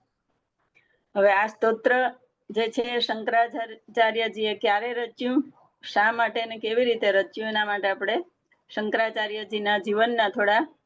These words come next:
પ્રસંગો જોવાનો પ્રયત્ન કરીએ. તો શંકરાચાર્યજી જે છે એ બાળપણથી જ વૈરાગ્યનો ભાવ ધરાવતા હતા અને એમનું ધ્યાન સતત શાસ્ત્રો અને ધર્મગ્રંથના અધ્યયનમાં જ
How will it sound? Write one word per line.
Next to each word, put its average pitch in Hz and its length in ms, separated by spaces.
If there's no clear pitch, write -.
પ્રસંગો 202 480
જોવાનો 190 400
પ્રયત્ન 190 480
કરીએ. 185 260
તો 220 400
શંકરાચાર્યજી 233 1700
જે 220 200
છે 220 160
એ 202 200
બાળપણથી 240 680
જ 214 140
વૈરાગ્યનો 214 680
ભાવ 208 460
ધરાવતા 196 560
હતા 175 280
અને 202 200
એમનું 196 300
ધ્યાન 233 380
સતત 240 440
શાસ્ત્રો 226 500
અને 220 280
ધર્મગ્રંથના 214 880
અધ્યયનમાં 202 760
જ - 60